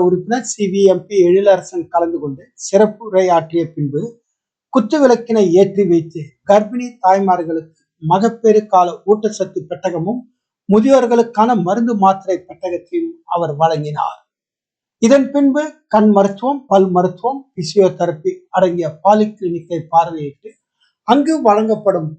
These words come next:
மருத்துவ சேவைகள் குறித்து மருத்துவர்களிடம் காஞ்சிபுரம் சட்டமன்ற உறுப்பினர்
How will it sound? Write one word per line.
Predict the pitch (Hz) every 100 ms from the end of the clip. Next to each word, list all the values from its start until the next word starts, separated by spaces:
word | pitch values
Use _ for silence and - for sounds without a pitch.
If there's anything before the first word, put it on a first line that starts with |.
| -
மருத்துவ | 185 214 214 226
சேவைகள் | - 185 180 170 175 160
குறித்து | 180 160 - 165 156 -
மருத்துவர்களிடம் | 156 185 196 220 180 165 156 156 156 170 220 _
காஞ்சிபுரம் | - 196 220 240 233 -
சட்டமன்ற | 165 180 180 160
உறுப்பினர் | 156 147 - 147 135